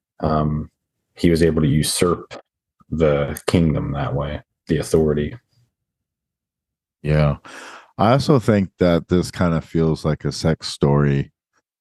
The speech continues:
Speaker 2: where Adam and Eve were having sexual activity in the garden and they put their figs back on. And then God, like, busted in the door and was like, "What's going on in here?"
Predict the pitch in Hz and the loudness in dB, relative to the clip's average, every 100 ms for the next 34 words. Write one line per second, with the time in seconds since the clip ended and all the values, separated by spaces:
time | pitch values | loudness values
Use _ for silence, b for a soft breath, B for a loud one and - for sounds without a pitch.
0 | _ 71 73 - 76 78 73 67 76 76 | _ -2 0 0 0 2 0 0 -2 -2
1 | 69 73 73 71 71 69 _ _ _ _ | -2 -2 0 -2 -4 -10 _ _ _ _
2 | - _ _ _ _ _ _ _ _ _ | -20 _ _ _ _ _ _ _ _ _
3 | _ _ - 76 76 73 71 69 - 76 | _ _ -12 -2 -2 0 -2 -6 -2 -2
4 | - 73 71 71 76 71 71 71 69 69 | 0 0 0 -2 -2 0 0 0 -2 -2
5 | 71 71 71 71 69 71 69 - _ - | 0 0 0 -2 -2 -4 -6 -12 _ -4
6 | 73 - 78 - - 82 76 - 76 69 | -2 -2 -2 -2 0 -2 -2 -2 0 0
7 | - 67 69 69 - b b b b b | 0 0 0 -2 -6 b b b b b
8 | _ - 76 73 71 67 71 71 67 69 | _ -4 0 0 0 0 0 0 0 -2
9 | 71 - 73 - 73 71 69 69 65 73 | -2 -2 -2 -2 -4 -2 -2 -4 -2 0
10 | 71 71 69 67 69 67 69 120 123 - | 2 0 -2 -4 -6 -4 0 0 0 2
11 | 123 117 117 113 101 104 104 90 | 4 4 4 4 2 4 2 0